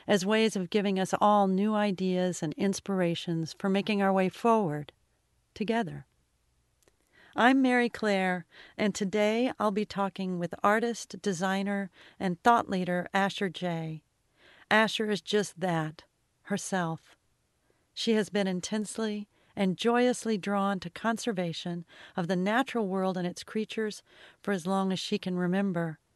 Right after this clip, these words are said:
In recent years, she's been recognized by National Geographic as a National Geographic Explorer and has engaged thoroughly in opportunities to clear the way for reweaving the connections of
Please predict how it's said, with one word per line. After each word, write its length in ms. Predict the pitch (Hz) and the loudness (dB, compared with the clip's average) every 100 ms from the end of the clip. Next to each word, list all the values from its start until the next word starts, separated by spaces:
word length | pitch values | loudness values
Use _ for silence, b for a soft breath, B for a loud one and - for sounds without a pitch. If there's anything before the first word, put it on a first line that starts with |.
| _ _ _ _ _ | _ _ _ _ _
In 120 | 208 220 | 2 4
recent 340 | 262 220 208 | 4 4 0
years, 280 | 247 294 269 | 6 8 8
she's 260 | - 226 | 4 -2
been 200 | - 202 | -2 -2
recognized 720 | 202 262 254 - 190 180 175 - | 2 2 2 0 -2 0 -4 0
by 180 | 190 | 0
National 460 | 180 185 214 - 247 | 2 0 0 0 -2
Geographic 880 | 196 208 170 185 185 - 160 175 - _ _ - | 0 -2 0 0 0 -2 -8 -8 -18 _ _ -2
as 160 | 202 208 | 0 2
a 40 | |
National 480 | 196 190 196 202 214 | 2 2 0 -2 -4
Geographic 640 | - 185 165 160 160 185 | -4 -6 -2 -2 0 -4
Explorer 840 | 196 - - 233 247 233 160 147 - B B B B | -6 -8 -6 2 4 4 0 -6 -14 B B B B
and 160 | 214 | 2
has 160 | 208 214 | 2 2
engaged 640 | 208 196 214 214 - - _ | 0 2 0 0 -4 -16 _
thoroughly 640 | 226 226 220 185 160 160 160 | 2 4 4 2 -2 -6 -4
in 160 | 190 185 | -4 0
opportunities 920 | 202 214 - - 214 196 175 160 - B B B | 0 0 -4 -4 -2 -2 -2 -4 -8 B B B
to 100 | - | -8
clear 360 | - - 254 277 | -6 2 6 6
the 120 | 277 | 6
way 220 | 247 202 | 4 4
for 200 | 175 175 | 0 -2
reweaving 600 | 165 180 175 202 226 220 208 | -2 0 0 0 2 0 -2
the 80 | |
connections 680 | 214 175 175 202 - 208 190 | -4 -2 -2 -2 -4 -6 -2
of 140 | 165 | -4